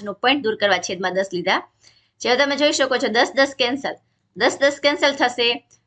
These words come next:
હવે અહીંયા પાંચ આપણે છેદ ઉડાડીએ, પાંચ છ, પાંચ, પાંચ ત્રણ પંદર ને પચો પચો પચીસ, એટલે આ રીતે જવાબ આવશે ત્રણ ગુણા દસ ની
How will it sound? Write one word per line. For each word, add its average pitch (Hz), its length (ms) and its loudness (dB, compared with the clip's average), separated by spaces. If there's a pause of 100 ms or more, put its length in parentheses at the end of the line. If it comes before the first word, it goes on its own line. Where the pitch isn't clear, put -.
(100)
હવે 185 80 2
અહીંયા 254 180 2
પાંચ 277 300 0
આપણે 269 200 -2
છેદ 302 240 -2
ઉડાડીએ, 214 300 0
પાંચ 220 260 0
છ, - 80 -14 (200)
પાંચ, 220 200 0 (640)
પાંચ 240 160 4
ત્રણ 254 200 0
પંદર 240 280 2
ને 185 80 -2
પચો 196 260 -4
પચો 196 220 -6
પચીસ, 214 320 -2
એટલે 190 200 0 (520)
આ 214 100 0
રીતે 233 180 -8
જવાબ 214 220 0
આવશે 208 320 0
ત્રણ 240 400 0
ગુણા 202 300 -2 (680)
દસ 202 200 0
ની 202 140 -2